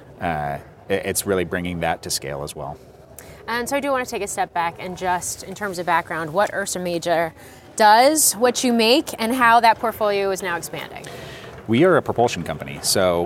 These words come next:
Speaker 1: we started with a focus on how do we very scalably and flexibly manufacture propulsion systems. So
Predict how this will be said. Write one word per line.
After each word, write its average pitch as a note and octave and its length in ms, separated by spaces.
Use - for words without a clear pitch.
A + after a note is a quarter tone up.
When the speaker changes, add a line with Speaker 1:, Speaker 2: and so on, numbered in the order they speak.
Speaker 1:
we G#2 320
started A2 400
with G2+ 140
a - 20
focus G2 480
on F#2 240
how G2 160
do F#2+ 60
we F#2 120
very F#2 260
scalably F2+ 500
and E2 120
flexibly E2+ 640
manufacture E2+ 600
propulsion E2+ 460
systems. C#2+ 460
So D2+ 280